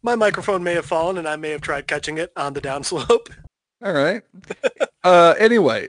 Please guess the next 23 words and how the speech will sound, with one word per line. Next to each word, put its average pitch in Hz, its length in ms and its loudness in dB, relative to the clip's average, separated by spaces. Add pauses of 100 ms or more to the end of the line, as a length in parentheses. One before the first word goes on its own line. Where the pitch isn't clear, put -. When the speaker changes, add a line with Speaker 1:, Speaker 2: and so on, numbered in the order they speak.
Speaker 2:
so, 151 360 4
uh, 135 140 6
Prince - 520 -2
fucking 170 360 -2
Charming 160 360 0
comes 135 240 -4
walking 120 340 -2
in 117 120 -2
and 131 160 -2
he's 123 140 -4
all, 123 160 4
like, 110 260 0 (140)
chef, - 320 0 (140)
chest - 360 0
puffed 127 300 0
out. 120 180 2
He's 117 100 -6
like, 117 140 -2 (460)
"Stand 131 200 2
aside, 110 400 4
you 92 60 -10
little 104 220 -4
people." 107 480 -2